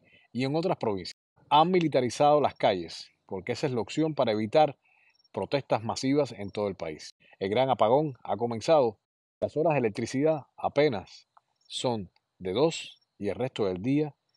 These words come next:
sin ningún tipo de fluido eléctrico. Ellos están asustados. Si no, no sacaran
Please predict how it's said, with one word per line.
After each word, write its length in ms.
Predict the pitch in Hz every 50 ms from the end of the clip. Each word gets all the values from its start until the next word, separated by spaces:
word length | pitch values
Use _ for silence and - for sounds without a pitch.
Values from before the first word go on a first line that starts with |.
| _ _ _
sin 280 | _ _ - 147 139 135
ningún 320 | 127 123 127 139 151 143
tipo 240 | - - 139 131 139 143 _ _ _ _ _ _ _ _ _ _ _ _ -
de 160 | 101 113 110
fluido 340 | - - 107 107 110 110 107
eléctrico. 540 | 95 87 80 - - 85 67 71 67 - _ _ _ _ _ _ _ _ _ _ _ _ _
Ellos 220 | - - 143 156 151
están 280 | 131 - - 127 131
asustados. 680 | 123 - - - - 110 92 80 73 73 - - - - _ _ _ _ _ _ _
Si 160 | - - 131
no, 160 | 131 151 160 143
no 80 | 135
sacaran 560 | 113 135 120 107 127 131 131 127 113 101 90